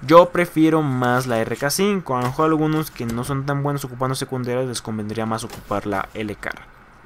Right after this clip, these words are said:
De perks, primer perk, los azules, creo que llevaba Ghost, no estoy muy seguro,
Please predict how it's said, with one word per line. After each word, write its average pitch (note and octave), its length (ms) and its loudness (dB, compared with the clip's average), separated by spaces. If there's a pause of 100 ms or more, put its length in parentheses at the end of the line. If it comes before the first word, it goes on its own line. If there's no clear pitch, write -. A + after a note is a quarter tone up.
(840)
De G3 120 6
perks, B3+ 480 10 (260)
primer A3+ 280 6
perk, F3+ 320 8
los D#3 180 2
azules, F3+ 640 2
creo B3+ 380 6
que D#3+ 120 2
llevaba D#3 540 6 (240)
Ghost, A2 460 0
no B2 240 -2
estoy D#3+ 180 -2
muy D3 160 0
seguro, F#3 460 4